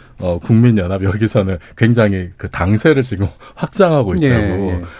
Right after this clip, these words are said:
Speaker 1: 그 관련 지지율도 높아지고 있고 그래서 아, 이거는 굉장히 그냥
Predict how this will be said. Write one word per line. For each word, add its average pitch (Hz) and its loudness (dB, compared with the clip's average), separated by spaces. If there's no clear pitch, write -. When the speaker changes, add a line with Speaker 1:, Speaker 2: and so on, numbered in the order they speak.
Speaker 1:
그 110 -4
관련 98 -2
지지율도 104 -2
높아지고 92 -6
있고 87 -8
그래서 - -6
아, 92 -6
이거는 127 -2
굉장히 123 0
그냥 104 -4